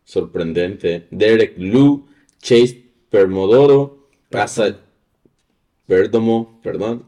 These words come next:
Speaker 1: Asa Ger-, Asa German, Jensen Ackles y
Speaker 2: Bueno, ahí ya
Speaker 1: y
Speaker 2: spoileaste
Speaker 1: Helen
Speaker 2: algo
Speaker 1: Hunt.
Speaker 2: con Jensen Ackles, pero todos estos personajes nuevos que son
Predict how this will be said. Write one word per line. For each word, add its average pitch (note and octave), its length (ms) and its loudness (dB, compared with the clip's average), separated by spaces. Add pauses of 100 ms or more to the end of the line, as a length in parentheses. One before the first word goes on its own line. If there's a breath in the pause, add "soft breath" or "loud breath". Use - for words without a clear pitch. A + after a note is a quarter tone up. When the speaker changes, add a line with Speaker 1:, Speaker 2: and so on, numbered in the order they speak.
Speaker 1:
Asa F#2+ 260 -6
Ger-, A2+ 420 0 (240)
Asa G2 260 -8
German, D3 540 -2 (400)
Jensen A2+ 600 -2
Ackles C#3 640 -4 (120)
y F#2 680 -6 (320)
Speaker 2:
Bueno, A#2 260 -14
ahí A#2+ 160 -10
ya A#2+ 120 -6
Speaker 1:
y G#2 40 -8
Speaker 2:
spoileaste A#2+ 360 -6
Speaker 1:
Helen A2 200 -2
Speaker 2:
algo D#3 280 -2
Speaker 1:
Hunt. E3+ 100 -6
Speaker 2:
con A2+ 240 -14
Jensen B2 360 -10
Ackles, D#3 520 -10 (140)
pero F3+ 540 0 (340)
todos D#3+ 320 0
estos D#3 340 -4
personajes C#3 1080 -6 (100)
nuevos B2+ 880 0
que A#2 180 -4
son B2+ 520 -6